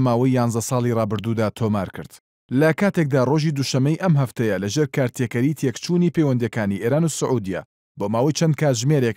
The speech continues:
نرخی هەر بەرمیلێک نەوت لە سەدا دوو بەرز بووەوە، بەڵام لە بیست و چوار کاتژمێری ڕابردوودا لە بازارەکانی جیهاندا نەوت لە سەدا حەوتی نرخەکەی لەدەستدا.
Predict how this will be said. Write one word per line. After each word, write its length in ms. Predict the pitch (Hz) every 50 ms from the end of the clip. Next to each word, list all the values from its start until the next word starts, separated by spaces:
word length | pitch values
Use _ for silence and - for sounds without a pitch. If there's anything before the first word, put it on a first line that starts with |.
| - 117
نرخی 300 | 139 147 - - 156 151
هەر 100 | 165 151 135
بەرمیلێک 420 | 147 139 143 160 156 147 123 - - 127
نەوت 220 | 139 170 185 - - - _ _ _ _ _ _ -
لە 60 | 90 101 -
سەدا 260 | - 135 135 135 127 123 113 98 92 101 107
دوو 280 | 170 180 175 151 120 107
بەرز 260 | 147 160 165 139 117 110 110
بووەوە، 340 | 117 110 101 95 90 85 82 _ _ _ _ _ - 98 98 101
بەڵام 320 | 139 151 156 143 123 117 113 117
لە 40 | 117 113
بیست 180 | 120 - -
و 40 | 123
چوار 240 | - - 131 120 113 - -
کاتژمێری 480 | 120 117 98 107 135 156 175 185 165 160
ڕابردوودا 540 | 147 135 131 120 110 123 117 98 104 85 71 - _ _ _ _ _ - -
لە 80 | 82 87 104
بازارەکانی 640 | 117 110 120 123 120 117 - 156 151 147 139 127 117
جیهاندا 540 | 120 123 131 139 135 123 120 107 117 110 104 101 98 104 117
نەوت 260 | 135 151 160 151 - 139 127 127
لە 60 | 120 -
سەدا 260 | - 123 110 120 117 107 - -
حەوتی 600 | - - 151 185 196 185 - - - 185 185 180 170
نرخەکەی 560 | 156 139 120 - - 113 - - 131 123 117 113
لەدەستدا. 460 | 104 98 123 113 92 87 - 90